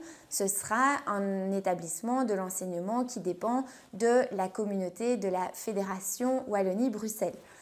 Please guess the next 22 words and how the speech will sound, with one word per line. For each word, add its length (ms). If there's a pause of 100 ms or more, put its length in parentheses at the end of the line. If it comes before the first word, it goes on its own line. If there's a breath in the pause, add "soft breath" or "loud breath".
(160 loud breath)
Donc 200
là, 300
il 100
faut 160
aussi 320
regarder 540
que 320 (320 loud breath)
vous 240
suiviez 460
des 200
études 400
dans, 380
euh, 200 (140)
un 520
établissement 560
qui 100
soit 140
reconnu 560
par 340
cette 200
fédération. 540 (480 loud breath)
Donc 220